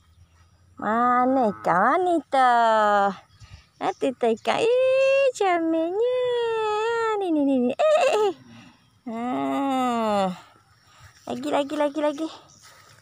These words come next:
Wah, berenang. Wah, dia berenang,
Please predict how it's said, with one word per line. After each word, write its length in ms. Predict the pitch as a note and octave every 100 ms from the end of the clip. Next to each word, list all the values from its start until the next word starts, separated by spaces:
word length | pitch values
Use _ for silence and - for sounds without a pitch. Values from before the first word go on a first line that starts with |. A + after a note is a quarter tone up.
| -
Wah, 420 | C4 D#4 D#4 C#4
berenang. 400 | A#3+ A#3+ A#3 G3 - - - - - - _ - - - -
Wah, 320 | A3 A#3 A#3
dia 100 | A3
berenang, 320 | G3 G3 F#3